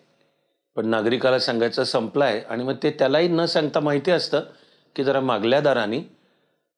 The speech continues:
अ, दोनच्या जागी दहा रुपयाला तुला मिळेल, पण मिळेल. विशेषतः सणासुदीचे दिवस आले, दसरा, दिवाळी, की तर माणूस आहे या स्थितीमध्ये सुद्धा जरा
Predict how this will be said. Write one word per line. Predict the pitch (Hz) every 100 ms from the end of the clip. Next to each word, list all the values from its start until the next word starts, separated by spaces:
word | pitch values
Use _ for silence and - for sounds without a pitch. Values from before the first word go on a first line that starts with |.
| _ -
अ, | 101
दोनच्या | 95 110 123 123 135
जागी | 123 117 123
दहा | 107 107 117
रुपयाला | 113 117 113 120
तुला | 110 113
मिळेल, | 131 92 85
पण | - 110
मिळेल. | 101 85 73 _ _ _ _ _ _ _ _ _ _ _ 104
विशेषतः | - 117 - 123
सणासुदीचे | - 113 127 139 147 135 - 131
दिवस | 113 107 -
आले, | 92 85
दसरा, | 98 - 120 123
दिवाळी, | 107 87 78 - _ _ _ _ _ _ _ _ -
की | 120
तर | 117
माणूस | 110 113 123 120
आहे | 107 120
या | 139 135
स्थितीमध्ये | - 202 139 139 127
सुद्धा | 117 127 113 110 92 - _ _ _ _ -
जरा | 117